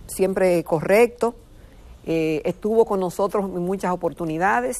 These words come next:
aunque en los últimos años, antes de retirarse por sus condiciones de salud, había decidido no participar tanto en los medios.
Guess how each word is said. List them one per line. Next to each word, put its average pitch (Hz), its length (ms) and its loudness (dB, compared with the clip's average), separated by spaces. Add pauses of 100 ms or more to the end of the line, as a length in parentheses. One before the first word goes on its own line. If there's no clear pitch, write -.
(100)
aunque 165 320 -6
en 156 80 -2
los 160 120 -8
últimos 196 400 -6
años, 196 480 -4 (440)
antes 180 400 0
de 180 180 0
retirarse 180 640 0
por 170 240 -4
sus 160 160 -8
condiciones 175 480 -6
de 196 100 -4
salud, 190 440 2 (400)
había 175 280 2
decidido 196 480 -2
no 180 120 -2
participar 175 580 -4
tanto 165 300 -4
en 156 80 -8
los - 200 -14
medios. 131 540 -12